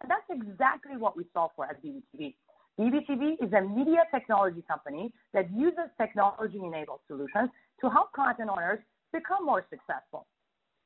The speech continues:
And what that means is using technology to grow viewership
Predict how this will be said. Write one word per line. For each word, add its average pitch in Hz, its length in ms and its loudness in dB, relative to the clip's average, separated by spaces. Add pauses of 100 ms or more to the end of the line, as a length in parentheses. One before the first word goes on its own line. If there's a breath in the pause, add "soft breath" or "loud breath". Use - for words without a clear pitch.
(100)
And 233 80 -6
what 247 160 2
that 240 200 2
means 277 320 -10
is 233 160 -12
using 302 280 -8
technology 190 760 -2 (200)
to 233 80 -8
grow 247 360 4
viewership 202 680 -2